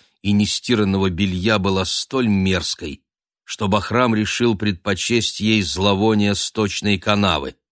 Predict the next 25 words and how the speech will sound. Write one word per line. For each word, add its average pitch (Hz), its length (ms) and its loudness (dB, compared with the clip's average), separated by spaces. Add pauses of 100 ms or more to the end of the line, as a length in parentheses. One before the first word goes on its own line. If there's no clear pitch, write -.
(600)
Он 95 140 0
уже 92 220 0
хотел 92 400 -2
пройти 90 380 -2
на 85 120 0
балкон, 98 600 0 (420)
но 95 180 0
тут 139 360 -4
по 107 120 -2
крутой 110 420 2
лестнице, 101 800 0
соединявшей 101 840 -2
комнату 101 640 -2 (140)
со - 240 -2
складом 98 580 0
на 95 100 2
первом 90 480 -2
этаже, 104 480 0 (340)
бегом 107 520 2
поднялся 92 600 0
Иннес. 90 640 0 (640)
Он 101 180 2
был 113 140 4
сильно 123 500 2
небрит, 107 720 2